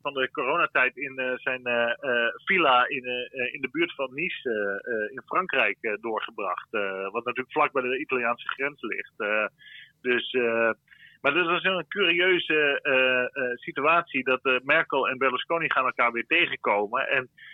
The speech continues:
ja, wie weet, de, Berlusconi mag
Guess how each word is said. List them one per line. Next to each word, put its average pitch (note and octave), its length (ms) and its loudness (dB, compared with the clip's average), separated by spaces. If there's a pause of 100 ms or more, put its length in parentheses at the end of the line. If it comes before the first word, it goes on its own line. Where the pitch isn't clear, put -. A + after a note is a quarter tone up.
(380)
ja, C#3+ 280 4
wie D#3+ 180 2
weet, E3 320 2 (180)
de, C3+ 300 4 (400)
Berlusconi D#3 640 2
mag D#3+ 260 4